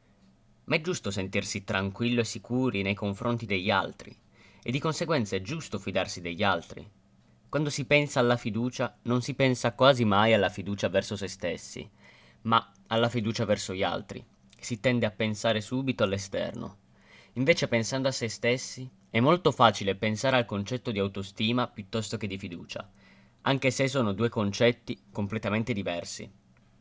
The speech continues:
Anche se un buon livello di autostima può generare fiducia verso di sé, allo stesso modo, quindi, se stimi una persona, tenderai a fidarti. Seguendo questo ragionamento, prima della fiducia dovrebbe venire la stima.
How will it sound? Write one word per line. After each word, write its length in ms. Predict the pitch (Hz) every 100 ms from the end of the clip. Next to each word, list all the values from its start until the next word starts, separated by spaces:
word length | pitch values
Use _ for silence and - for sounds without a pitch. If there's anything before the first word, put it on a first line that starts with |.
| _ _ _ _ - - - -
Anche 240 | 123 127
se 100 | 131
un 140 | 123 110
buon 160 | 117
livello 320 | 123 120 113 110
di 80 |
autostima 580 | 110 104 107 - 127 120
può 140 | 104 92
generare 460 | 101 98 98 95
fiducia 420 | 95 98 98 98
verso 320 | 90 92 101 87
di 100 | 90
sé, 300 | - 92 -
allo 220 | - 104
stesso 380 | 107 135 - 110
modo, 320 | 95 101 92
quindi, 440 | 92 101 104 101 - _ - -
se 160 | - 123
stimi 340 | 123 - 139
una 140 | 120 107
persona, 640 | 98 104 - 120 120 117 - _ _
tenderai 480 | - 113 101 95 95
a 40 |
fidarti. 720 | 95 85 85 90 - 95 107 _ _
Seguendo 420 | - 127 143 151
questo 300 | 147 143 135
ragionamento, 580 | 127 117 120 127 135 104
prima 240 | 113 117
della 220 | 110 101
fiducia 500 | 101 98 113 113 107 - - - _
dovrebbe 400 | 104 113 107 101
venire 320 | 101 95 92
la 100 | 92
stima. 480 | - - 104 80 -